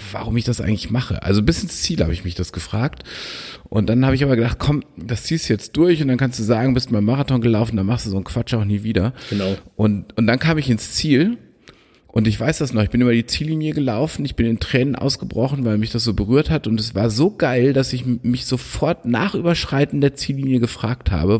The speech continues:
Speaker 1: wo ist der verdammte nächste Marathon?
Speaker 2: So.
Speaker 1: Und, ähm, und so ging's mir, ehrlich gesagt, auch bei unserem Vortrag. Ja, also, ähm, es hat unglaublich viel Spaß gemacht. Zwischendurch habe ich gemerkt,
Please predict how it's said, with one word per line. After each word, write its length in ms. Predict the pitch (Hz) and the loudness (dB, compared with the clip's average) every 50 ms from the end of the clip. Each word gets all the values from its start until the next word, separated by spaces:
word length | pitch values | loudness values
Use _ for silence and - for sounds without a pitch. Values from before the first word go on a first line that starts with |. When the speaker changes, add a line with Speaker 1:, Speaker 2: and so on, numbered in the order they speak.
| 113 104 | 0 -2
Speaker 1:
wo 220 | 90 117 143 160 - | 0 2 2 2 2
ist 240 | - 139 - - | 0 -2 -2 0
der 80 | - - | -2 -2
verdammte 540 | - - 92 - - 98 98 120 - - 123 | 0 0 -2 0 0 0 0 0 0 0 2
nächste 340 | 98 101 104 107 - - 113 | 2 2 2 0 0 -2 0
Marathon? 540 | 98 98 95 78 73 - - 76 62 64 - - - - - - - | 0 0 0 -2 -4 -6 -6 -8 -8 -8 -10 -14 -20 -20 -16 -8 0
Speaker 2:
So. 340 | - 104 120 147 147 110 80 | 2 4 6 6 6 4 0
Speaker 1:
Und, 520 | - - 117 107 104 - - - - - - | 0 2 4 4 2 0 -4 -10 -12 -8 -2
ähm, 380 | - 107 107 104 95 101 104 - - | 2 2 4 4 4 2 0 0 2
und 160 | - 127 110 | 2 2 2
so 180 | 101 123 165 202 | 4 2 2 4
ging's 300 | 208 247 208 202 - - | 4 2 0 2 2 2
mir, 280 | 190 180 175 151 - - - - - | 4 4 4 2 0 -4 -10 -10 -6
ehrlich 280 | - - 147 185 233 - | -2 -2 0 0 0 0
gesagt, 420 | - 180 151 175 175 - - - | 0 0 0 0 0 0 -4 -4
auch 100 | 156 151 | -4 -4
bei 100 | - - | -2 -2
unserem 300 | - 87 147 139 139 131 123 | -2 0 0 0 0 0 0
Vortrag. 800 | - - - 185 196 - - - 104 117 160 208 - - - - | 0 2 2 2 2 0 0 0 0 2 0 -2 -4 -6 -2 0
Ja, 220 | 113 107 170 196 | 0 2 2 0
also, 420 | - - 120 120 113 120 127 131 127 - - - - - - - - - | 0 0 0 2 2 4 2 2 2 -2 -10 -14 -14 -16 -18 -18 -10 -4
ähm, 480 | - 123 127 127 123 113 113 104 73 60 | -2 0 2 2 4 4 4 2 2 -2
es 160 | 78 120 - | -2 -2 0
hat 160 | - - - - | -2 -2 -2 -2
unglaublich 580 | - 175 214 226 202 165 131 156 - - 160 - | -2 0 2 2 2 2 2 0 0 -2 -2 -2
viel 140 | - - 120 | -2 -4 -2
Spaß 380 | - - - 131 160 190 - - | -2 0 0 0 -2 -2 -4 -4
gemacht. 320 | - 170 160 175 165 - | -4 -2 -2 -2 -2 -2
Zwischendurch 800 | - - 156 147 - 131 127 127 143 156 180 185 180 - - - - - - - - - | 0 0 0 2 2 -2 -2 2 2 4 4 4 2 -2 -10 -12 -14 -18 -20 -20 -18 -10
habe 220 | - - 127 135 147 | -4 0 2 2 2
ich 100 | - - | 2 2
gemerkt, 580 | - 131 123 120 123 139 151 151 - - - | 2 2 4 4 4 4 2 0 -2 -6 -14